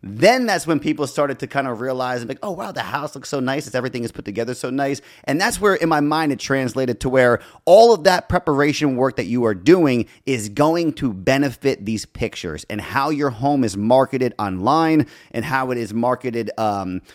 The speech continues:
to the, the postcard mailings and, and social media and, and all these things, to where those pictures are, are, are designated to be able to do one thing and one thing only, and that is to leave an,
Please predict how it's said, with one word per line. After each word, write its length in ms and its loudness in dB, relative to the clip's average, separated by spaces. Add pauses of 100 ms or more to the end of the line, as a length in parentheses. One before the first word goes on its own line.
(180)
to 340 2
the, 320 -4
the 240 -6
postcard 640 2
mailings 640 -4 (220)
and, 340 -2
and 280 -4
social 400 0
media 580 0
and, 160 -2
and 120 -2
all 240 4
these 180 -2
things, 360 0
to 100 -2
where 340 2 (240)
those 340 4
pictures 720 -2
are, 220 2
are, 240 -2 (100)
are 260 4
designated 720 0 (180)
to 80 -2
be 160 2
able 140 2
to 80 0
do 180 4
one 380 4
thing 480 2
and 180 0
one 180 2
thing 260 0
only, 400 2
and 320 -2
that 260 2
is 160 -2
to 420 2 (180)
leave 280 2
an, 340 4